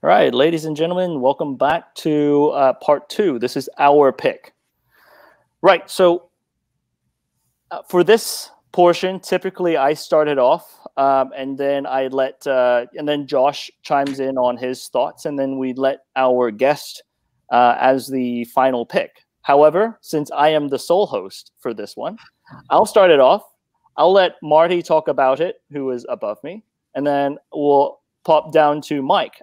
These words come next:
afterwards. So, for me, as you look at the scenario, and as you look at the terrain, and if you look at the battlefield itself,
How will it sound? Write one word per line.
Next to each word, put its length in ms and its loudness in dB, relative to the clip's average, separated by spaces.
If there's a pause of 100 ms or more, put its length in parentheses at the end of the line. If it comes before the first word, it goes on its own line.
afterwards. 680 -8 (960)
So, 300 0 (1040)
for 100 0
me, 460 2 (1700)
as 340 0
you 160 -2
look 240 2
at 220 2
the 80 0
scenario, 880 -2
and 300 -2
as 260 0
you 140 -4
look 200 0
at 200 2
the 80 -4
terrain, 500 -2
and 160 -4
if 140 -6
you 100 -6
look 220 0
at 300 0
the 300 -6
battlefield 520 -2
itself, 640 -2